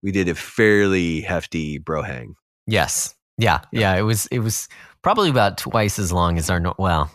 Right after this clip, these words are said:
Speaker 2: I, I say that. I guess our normals aren't forty-five minutes. I guess they're close to an hour. Anyways, uh, yeah, it, it, and it was, it was good content too. It wasn't all just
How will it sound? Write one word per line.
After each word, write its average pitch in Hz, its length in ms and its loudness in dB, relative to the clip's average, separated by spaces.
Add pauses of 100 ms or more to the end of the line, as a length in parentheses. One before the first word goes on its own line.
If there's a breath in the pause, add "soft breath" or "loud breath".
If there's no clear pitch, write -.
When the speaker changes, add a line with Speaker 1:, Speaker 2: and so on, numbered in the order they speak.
Speaker 2:
I, 87 140 -2 (100)
I 85 120 0
say 78 340 -2
that. 73 320 0
I 85 80 -4
guess 82 260 -4
our 80 80 -4
normals 73 400 -6
aren't 76 200 -6 (220)
forty-five - 540 -8
minutes. 57 300 -10
I - 80 -10
guess - 200 -8
they're - 120 -12
close - 260 -10
to - 120 -12
an 50 120 -10
hour. - 180 -6 (380 loud breath)
Anyways, 104 720 2
uh, 95 280 2
yeah, 120 220 2
it, 135 180 -2
it, 160 200 -2 (120)
and 143 120 2
it 143 60 2
was, 135 320 0
it 208 80 2
was 180 160 2
good 143 240 0
content 98 400 -2
too. 101 180 0
It 110 120 0
wasn't 110 420 0
all 90 220 0
just 85 460 -8